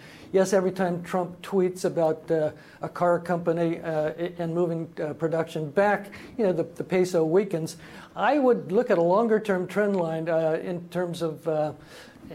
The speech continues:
in terms of, uh, the real, uh, the real peso, uh, f-, inflation adjusted, and, uh, point out that it's perhaps, uh, forty-five to fifty percent lower than it was five or six years ago. What does that mean? It means the peso is very competitive.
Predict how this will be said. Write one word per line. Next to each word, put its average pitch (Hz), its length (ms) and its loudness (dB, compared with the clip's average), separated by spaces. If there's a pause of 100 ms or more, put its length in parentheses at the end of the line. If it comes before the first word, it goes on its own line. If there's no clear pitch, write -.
(120)
in 185 160 -4
terms 190 260 0
of, 147 340 -4
uh, 165 260 2
the 147 140 -2
real, 160 560 2 (140)
uh, 156 300 0 (280)
the 160 120 -4
real 202 240 4
peso, 160 600 -2 (140)
uh, 151 320 0 (180)
f-, - 140 -12
inflation 170 460 0
adjusted, 160 580 0
and, 165 380 -2
uh, 151 180 0 (160)
point 180 280 0
out 156 420 -2
that 156 120 0
it's 156 140 -2
perhaps, - 720 -4 (140)
uh, 160 180 0
forty-five 190 720 0
to 160 80 -2
fifty 185 380 -2
percent 170 400 -6
lower 165 500 2 (380)
than 190 100 4
it 175 100 0
was 185 300 2
five 185 300 2
or 170 60 0
six - 280 -4
years 220 240 2
ago. 151 240 0
What 170 140 2
does 196 140 2
that 180 120 -2
mean? 165 160 -2
It 160 60 -2
means 214 240 0
the - 60 -2
peso 190 440 0
is 156 60 0
very 175 260 2
competitive. 160 800 -2